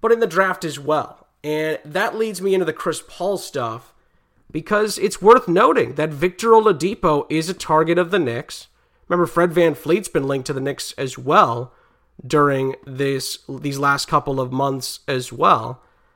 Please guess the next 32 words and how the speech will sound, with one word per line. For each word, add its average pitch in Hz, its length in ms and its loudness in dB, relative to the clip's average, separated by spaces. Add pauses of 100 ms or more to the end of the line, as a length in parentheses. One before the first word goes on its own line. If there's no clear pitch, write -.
(480)
Um, 143 480 0 (340)
and 156 80 -2
with 170 100 0
the 175 80 -2
draft 180 340 0
less 185 220 -2
than 165 200 -2
six - 320 -6
weeks 170 320 0
away, 160 420 0
you 143 60 -4
know, 143 120 -2
these 160 340 -4
are 214 80 -4
gonna 180 200 2
be 175 100 -2
the 165 100 -4
trade 175 320 -2
talks 139 400 -2
that 143 120 -4
are 135 100 -4
gonna 143 140 -4
start 151 340 -2
picking 151 320 -4
up 190 400 4 (460)
as 165 180 2
October 180 580 2
continues 180 760 -4
moving 165 340 2
forward. 180 420 2
Now, 147 100 2
according, 185 540 4